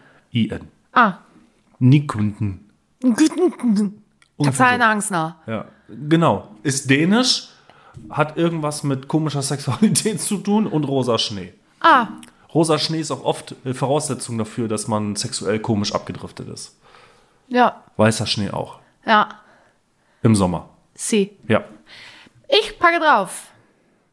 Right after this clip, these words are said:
Speaker 2: Ich habe sehr lange auf dieses Lied gewartet. Ich habe es immer nur, die haben bei TikTok immer nur Ausschnitte gezeigt und da fand ich es schon großartig.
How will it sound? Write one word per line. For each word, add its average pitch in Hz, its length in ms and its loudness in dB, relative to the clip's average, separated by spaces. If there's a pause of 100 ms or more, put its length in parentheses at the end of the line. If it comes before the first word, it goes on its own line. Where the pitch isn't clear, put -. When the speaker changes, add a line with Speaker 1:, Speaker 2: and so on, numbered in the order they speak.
(160)
Speaker 2:
Ich - 140 -2
habe 233 140 4
sehr 233 120 4
lange 233 220 0
auf 214 80 -4
dieses - 220 -8
Lied 208 100 -18
gewartet. 220 760 -4 (640)
Ich - 40 -4
habe 214 120 0
es 220 120 -2
immer 233 160 2
nur, 233 420 2
die 226 60 -4
haben 226 80 -2
bei 226 80 0
TikTok 254 420 -6
immer 226 200 -2
nur 214 240 0
Ausschnitte 214 440 -2
gezeigt 196 380 -2
und 196 100 -8
da 208 120 2
fand 208 220 -6
ich 214 100 -4
es - 60 -6
schon 196 340 -6 (360)
großartig. 240 960 2